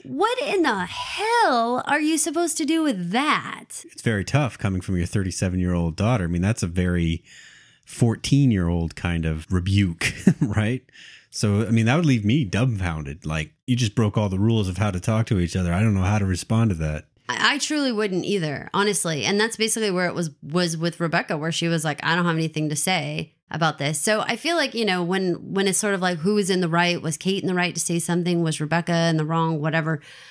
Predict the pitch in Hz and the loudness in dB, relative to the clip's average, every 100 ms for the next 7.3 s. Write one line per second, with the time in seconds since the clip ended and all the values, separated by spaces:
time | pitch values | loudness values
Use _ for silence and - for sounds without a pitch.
0 | - - 226 285 269 208 170 160 - 190 | -4 -2 0 0 0 -2 -2 -4 0 2
1 | 277 320 - 254 240 233 214 - 196 143 | 2 0 0 0 0 0 0 0 0 -4
2 | - - 147 143 151 180 - - 190 226 | -6 -6 -4 -4 -4 -6 -6 0 4 4
3 | 233 254 269 247 254 254 - 208 202 208 | 2 2 0 2 0 0 0 0 0 -2
4 | - 185 175 170 156 160 156 - 165 143 | -4 0 2 2 2 0 -2 -2 -2 -2
5 | - 185 190 190 185 - 170 156 151 143 | -2 0 0 0 -2 -2 0 0 0 -4
6 | - - 247 269 320 440 392 349 330 247 | -12 -6 -2 0 0 0 -2 -2 -2 0
7 | 208 185 170 | 0 -2 -6